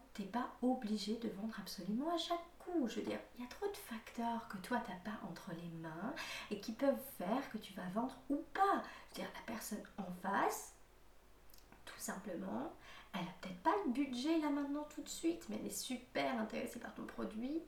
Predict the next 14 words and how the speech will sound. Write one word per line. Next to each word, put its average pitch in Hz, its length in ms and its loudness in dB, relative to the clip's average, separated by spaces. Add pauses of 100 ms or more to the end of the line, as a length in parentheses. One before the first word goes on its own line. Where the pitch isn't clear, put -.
et 233 340 0 (600)
elle 214 100 6
veut 214 140 2
revenir 269 260 4
plus 330 160 0
tard. - 480 6 (760)
Tout 233 120 -2
simplement, 180 520 0
la 302 100 4
personne 185 320 -2
en - 100 -10
face, 330 320 6
elle 180 160 0
vient 196 300 0